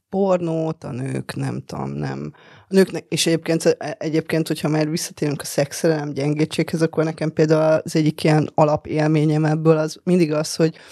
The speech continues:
egyrészt mindig a lányok aggódnak azon, hogy teherbe estek el, és hogy, ö, hogy ennek következtetéseképpen mindig a lányoknak kell gondolkodniuk arról, hogy hogyan kell megakadályozni a teherbeesést, és hogy ez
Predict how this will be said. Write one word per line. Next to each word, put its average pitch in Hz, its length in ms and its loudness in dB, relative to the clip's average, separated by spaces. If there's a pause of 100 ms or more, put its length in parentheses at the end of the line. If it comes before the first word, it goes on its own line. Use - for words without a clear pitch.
(380)
egyrészt 180 360 2
mindig 170 300 0
a 160 220 4 (260)
lányok 175 500 2
aggódnak 151 540 0
azon, 143 260 2
hogy 139 160 2
teherbe 131 520 0
estek - 420 -2
el, 123 240 0 (840)
és 160 280 0
hogy, 165 280 2
ö, 160 220 2
hogy 160 240 0
ennek 156 280 0
következtetéseképpen 156 1200 -2
mindig 156 220 -6
a 156 60 -2
lányoknak 151 600 -2
kell 156 160 2
gondolkodniuk 147 840 -4
arról, 160 320 4
hogy 156 200 -6
hogyan 131 340 -2
kell 147 300 0 (200)
megakadályozni 147 840 0
a 135 80 -4
teherbeesést, 190 800 0
és 151 120 -6
hogy 147 140 0
ez 151 160 4